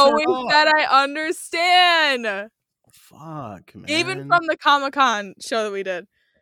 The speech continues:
Speaker 2: From that show and on, every time that you've said you don't care, I have said I understand.
Speaker 1: Bro, and I really don't, I want people to listen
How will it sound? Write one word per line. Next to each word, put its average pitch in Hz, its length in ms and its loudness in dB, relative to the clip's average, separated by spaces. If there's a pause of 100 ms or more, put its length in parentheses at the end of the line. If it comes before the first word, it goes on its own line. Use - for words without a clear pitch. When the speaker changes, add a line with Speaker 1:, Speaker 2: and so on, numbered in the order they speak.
(1300)
Speaker 2:
From 254 240 2
that 285 340 6 (100)
show 285 480 4
and 247 160 0
on, 254 320 4
every 262 280 2
time 277 240 0
that 262 60 -8
you've 262 180 -2
said 262 240 0
you 269 100 -2
don't 254 240 0
care, 262 340 0
I 226 140 6
have 247 220 -2
said 226 200 0
I 202 140 0
understand. 202 720 -6 (1160)
Speaker 1:
Bro, 120 340 -14
and 117 300 -16
I 135 120 -14
really 147 300 -8
don't, 147 320 -10 (240)
I 135 100 -10
want 170 180 -8
people 165 280 -6
to 151 120 -16
listen 127 420 -14